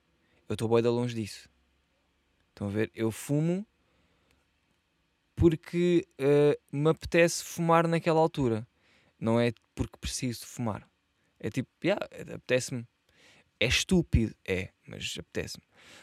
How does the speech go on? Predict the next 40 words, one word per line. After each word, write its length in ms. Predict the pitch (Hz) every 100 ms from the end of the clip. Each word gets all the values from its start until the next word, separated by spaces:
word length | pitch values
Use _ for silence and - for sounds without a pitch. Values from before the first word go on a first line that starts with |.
| _
Pá, 160 | 139 90
e 100 | 110
eu 80 | 117
não 120 | 120
quero 140 | 123
estar 180 | 113 123
aqui, 580 | 120 - 127 131 135 - _ -
ahm, 460 | 113 110 107 107 - _ _ _ _ _ _ _ _ _ _ _ _ _ - -
a 60 |
influenciar-vos 920 | 113 110 120 113 - 113 117 - - - -
a 60 | 107
fumar 440 | - 117 120 131
e 100 | 117
a 40 | 113
dizer 160 | 117
que 120 | 113
é 40 | 120
fixe, 260 | - 127
porque 280 | - - -
não 120 | 120
é. 180 | 117 120 - _ - _ _ _
Eu 140 | - 107
sou 100 | 110
o 40 |
primeiro 300 | 113 113 113
a 20 |
dizer 180 | 113 113
que 120 | -
é 40 | 113
podre. 500 | - 113 113 127 160 _ _ _ _ _ _ _ _
Ah, 420 | 120 120 120 120 - _
mas 340 | 151 185 135
se 80 | -
for 220 | - 170
para 140 | - 143
fumar, 520 | - - 123 107 107 127 - _
pá, 140 | - 123
fumem 400 | - 123 117 117
um 100 | 117
pica. 340 | 113 - -